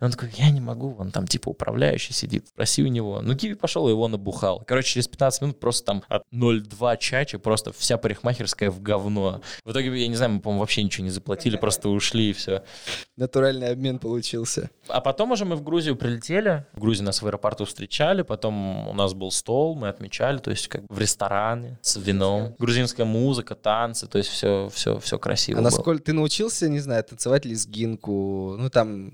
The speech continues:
Speaker 2: ещё какой-нибудь танец, может быть, грузинский?
Speaker 1: Ну, так мы пытаемся танцевать лезгинку иногда. Вот, то есть как бы после побед каких-то в конце матча бывает, что ребята именно грузины, они там, мы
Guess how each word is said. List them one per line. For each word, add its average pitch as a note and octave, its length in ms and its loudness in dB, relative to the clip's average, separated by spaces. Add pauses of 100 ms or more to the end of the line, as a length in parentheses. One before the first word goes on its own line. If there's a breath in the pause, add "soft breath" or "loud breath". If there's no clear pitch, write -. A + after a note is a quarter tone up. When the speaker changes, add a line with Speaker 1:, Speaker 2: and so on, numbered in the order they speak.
Speaker 2:
ещё - 180 -6
какой-нибудь - 360 2
танец, A#2+ 360 0
может G#2+ 220 -6
быть, G#2 120 -8
грузинский? G2+ 880 -4 (220 loud breath)
Speaker 1:
Ну, D3+ 140 0
так G3+ 220 0
мы C#3+ 100 0
пытаемся D3+ 840 -2
танцевать G2 460 -2
лезгинку G#2 500 0
иногда. G#2 500 0 (140)
Вот, G2+ 240 -2
то G#2 60 0
есть - 100 -2
как G2+ 140 -2
бы G2+ 60 -8
после - 260 -2
побед B2 360 2
каких-то G2 320 -4
в - 60 -18
конце G2+ 260 0
матча A2 300 0
бывает, G2 320 0
что - 160 -8
ребята G2 340 -2
именно G2 160 -2
грузины, G#2+ 380 2
они G2 160 -4
там, G2+ 240 -6
мы F#2+ 220 0